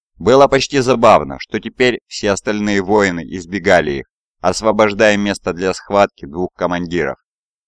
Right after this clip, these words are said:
Каждое столкновение силовых мечей сопровождалось вспышкой энергии. Кхарн потерял счёт времени,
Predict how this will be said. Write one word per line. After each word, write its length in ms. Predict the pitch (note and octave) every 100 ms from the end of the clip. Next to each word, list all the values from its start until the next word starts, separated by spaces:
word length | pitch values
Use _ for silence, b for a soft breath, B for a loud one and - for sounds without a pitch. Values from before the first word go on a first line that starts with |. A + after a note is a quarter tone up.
| _ _
Каждое 460 | A2+ B2 B2 C3+ C3
столкновение 800 | - B2 - B2 B2+ B2 A#2 G2+
силовых 400 | A2+ A2 A2+ A2
мечей 500 | A2 G#2+ B2 A2+ -
сопровождалось 920 | - G2 G2 G2 G2 F#2+ G2+ G2 F2
вспышкой 580 | - - F#2 - F2 -
энергии. 560 | F#2 F2 C#2+ C2+ B1+ - _ _ _ _ _
Кхарн 460 | - C3 C3+ A#2 F#2
потерял 400 | F2 G2 G2+ F#2+
счёт 280 | - G2
времени, 520 | F2+ F#2 E2 C#2+ B1+